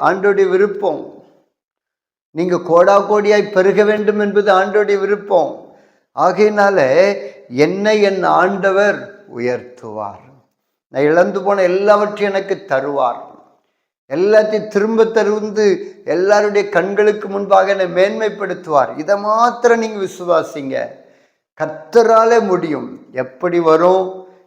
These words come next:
எங்கிருந்து வரும் அப்படிங்கிறதெல்லாம் நமக்கு தெரியாது, கர்த்தருக்கு தெரியும்.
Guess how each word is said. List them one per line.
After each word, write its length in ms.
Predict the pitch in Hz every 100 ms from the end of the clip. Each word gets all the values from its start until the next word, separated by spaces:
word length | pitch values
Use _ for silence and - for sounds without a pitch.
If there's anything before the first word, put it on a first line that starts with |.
| _
எங்கிருந்து 680 | 127 151 165 190 185 185 180
வரும் 500 | 170 170 190 196 - - - _ -
அப்படிங்கிறதெல்லாம் 680 | 127 156 156 156 151 170 165
நமக்கு 380 | 147 147 151
தெரியாது, 600 | 147 139 131 123 113 107 107 _ _ -
கர்த்தருக்கு 640 | 117 - 135 127 117 117
தெரியும். 380 | - 113 110 107